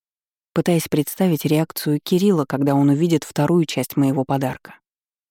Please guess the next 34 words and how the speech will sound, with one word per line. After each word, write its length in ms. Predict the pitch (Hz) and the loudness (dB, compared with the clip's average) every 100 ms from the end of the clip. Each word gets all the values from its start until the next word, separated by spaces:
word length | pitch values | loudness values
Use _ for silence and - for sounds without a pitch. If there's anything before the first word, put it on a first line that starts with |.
| _ _ _ _ _ - | _ _ _ _ _ -2
Поблагодарив 640 | 170 170 165 165 170 165 | 2 2 4 2 2 0
консультанта 720 | 165 151 160 156 180 208 - | 0 0 0 0 2 2 2
и 80 | 180 | 2
забрав 380 | 160 151 156 147 | 2 2 0 -2
покупку, 500 | 151 165 214 - - | -4 -4 -4 -2 0
я 180 | 170 226 | 2 2
отправилась 560 | - 175 160 156 151 | 0 -2 0 2 0
домой. 480 | 147 147 139 143 - _ _ _ _ _ _ _ _ - | 0 -2 -4 -8 -16 _ _ _ _ _ _ _ _ -8
Всё 180 | - | -4
в 40 | 262 | 0
том 180 | 294 277 | 4 4
же 100 | 233 | 2
приподнятом 580 | 202 214 214 190 170 | 0 2 2 2 4
настроении 720 | 156 - - 165 202 226 202 160 | 2 2 0 2 4 4 4 4
я 100 | 143 | 0
приготовила 640 | - 147 143 147 139 143 | 0 0 0 0 0 0
обед 320 | 147 190 240 | 0 0 0
и, 40 | 196 | 0
памятуя 500 | 208 220 208 196 175 | 2 2 2 2 0
о 20 | |
вчерашнем 520 | - 180 175 - 165 | 0 0 0 2 2
приглашении, 640 | 151 156 156 170 233 226 185 | 2 2 2 0 2 4 4
вытащила 500 | 220 220 - 180 160 | 2 -2 -2 -2 0
тётю 280 | 196 - | -2 -2
в 80 | 175 | -6
кино 380 | - 190 143 - _ _ _ | -2 0 0 -4 _ _ _
на 80 | 175 | -4
какую-то 480 | 185 - 240 208 165 | -2 0 0 2 2
мелодраму 600 | 160 151 151 170 196 170 | 4 4 2 2 2 2
с 100 | 143 | 0
Петровым 500 | - 143 170 170 147 | -2 -2 0 2 2
в 80 | 147 | 0
главной 400 | 151 147 147 147 | 0 0 2 2
роли. 260 | 139 131 | 0 -4